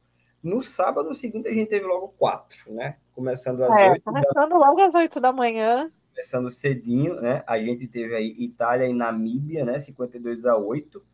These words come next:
Speaker 1: pro, pro Gli Azzurri, né? Seleção italiana. Ah, eu achei que foi um jogo bem bacana também de assistir, principalmente o primeiro tempo, né?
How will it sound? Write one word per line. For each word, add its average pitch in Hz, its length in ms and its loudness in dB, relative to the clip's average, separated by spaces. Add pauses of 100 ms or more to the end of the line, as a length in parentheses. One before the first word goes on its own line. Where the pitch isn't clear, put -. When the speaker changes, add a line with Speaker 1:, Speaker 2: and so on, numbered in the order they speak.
(380)
Speaker 1:
pro, 98 560 -10
pro 101 380 -10
Gli 113 160 0
Azzurri, 165 680 -2 (140)
né? 127 260 -8
Seleção 113 480 -6
italiana. 113 580 -2 (760)
Ah, 143 380 4 (520)
eu 233 140 2
achei 226 240 0
que 220 140 -10
foi 247 160 -6
um 233 100 -2
jogo 214 260 2
bem 196 160 -4
bacana 196 400 -4
também 151 220 -2
de 143 80 0
assistir, 139 680 -8
principalmente 170 500 -4
o - 40 -18
primeiro 135 380 0
tempo, 147 500 -6 (320)
né? 120 220 -10